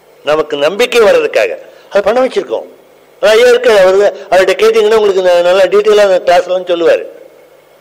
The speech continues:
So, அப்ப நீங்களும் வந்து கூட வந்துட்டீங்களா, நீங்க வந்து டெமோ கொடுக்குறேன்னு வந்துட்டீங்களா அப்படின்னு எல்லாம் கேட்டிருக்காரு. So, சூக்கும பயணம் நம்ம ரொம்ப பெரிய லெவல்ல நினைச்சு ஒரு எக்ஸ்பெக்டேஷன் போகும்போது என்ன ஆயிடுது,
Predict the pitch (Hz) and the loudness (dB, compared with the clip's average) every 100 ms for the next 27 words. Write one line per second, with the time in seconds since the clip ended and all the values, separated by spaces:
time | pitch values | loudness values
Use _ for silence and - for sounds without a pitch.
0 | _ _ _ - 202 160 196 240 240 226 | _ _ _ -2 0 0 0 2 2 2
1 | 202 226 208 208 185 185 202 185 160 180 | 2 2 2 2 2 0 0 0 2 2
2 | 139 - 165 165 170 196 170 180 180 170 | -2 -4 -4 0 0 2 2 4 4 2
3 | 156 170 170 170 170 151 165 175 160 165 | -2 -4 -2 -2 -2 -4 -4 -4 -2 -2
4 | 156 160 165 202 214 202 202 190 156 110 | -2 -2 -2 -2 0 -2 -2 -2 0 -2
5 | - - - - - - - _ - - | -6 -20 -20 -20 -20 -20 -20 _ -20 -4
6 | 202 - 226 240 240 226 214 202 233 226 | -2 0 0 2 2 2 2 2 2 2
7 | 208 180 190 214 220 247 - 196 226 240 | 2 2 0 -2 -2 -2 0 0 2 2
8 | 226 208 208 185 180 196 233 214 196 170 | 2 2 2 0 0 0 0 2 2 -2
9 | - - 165 - 233 226 214 190 190 175 | -6 -4 -4 -2 -2 0 -2 -4 -6 -4
10 | 170 165 180 175 175 160 175 170 151 131 | -2 0 0 0 0 0 0 0 0 0
11 | 151 226 190 | 0 2 0